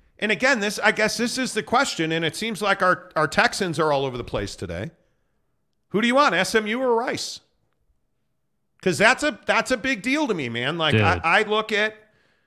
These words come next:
Speaker 1: I know, but I look at, I look at Rice, and I think T-, Tulane's a better ad. I think Tulane academically, they're forty-fourth in the country.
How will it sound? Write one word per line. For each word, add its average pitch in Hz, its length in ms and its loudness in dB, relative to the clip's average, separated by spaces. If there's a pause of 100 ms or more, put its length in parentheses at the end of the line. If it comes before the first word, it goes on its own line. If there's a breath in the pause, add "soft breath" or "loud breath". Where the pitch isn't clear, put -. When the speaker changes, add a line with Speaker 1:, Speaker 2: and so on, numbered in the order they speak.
(560)
Speaker 1:
I 123 140 2
know, 190 540 0
but 165 160 4
I 175 180 6
look 196 300 0
at, 208 260 2
I 170 140 4
look 180 240 0
at 233 140 2
Rice, 143 580 -2 (880)
and 160 500 2 (380)
I 156 120 4
think 196 200 -2
T-, 180 120 -10 (160)
Tulane's 175 400 0
a 143 40 0
better 208 260 4
ad. 285 320 0 (120)
I 165 100 6
think 185 180 -2
Tulane 190 440 -2
academically, 180 760 -2
they're 180 140 0
forty-fourth 180 640 -2
in 180 100 -2
the 165 80 -4
country. 208 500 -4